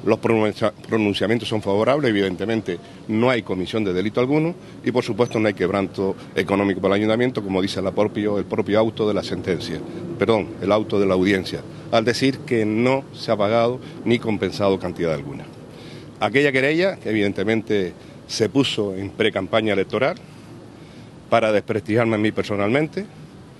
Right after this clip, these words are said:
y consiguió su éxito o su finalidad. Eh, ganaron las elecciones y nada, pero ¿qué ha quedado?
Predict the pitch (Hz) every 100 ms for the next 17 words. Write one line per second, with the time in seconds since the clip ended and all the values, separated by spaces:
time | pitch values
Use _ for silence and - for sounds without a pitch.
0 | - - - - 156 160 165 - - -
1 | 143 131 113 123 127 98 - 87 - -
2 | - - - - - - 120 120 - 107
3 | 101 104 98 - - - - - - -
4 | - - - 110 107 104 95 92 104 113
5 | 113 98 95 90 113 139 185 185 - -
6 | - - - - - - - 101 139 147
7 | 104 - 107 110 123 120 117 85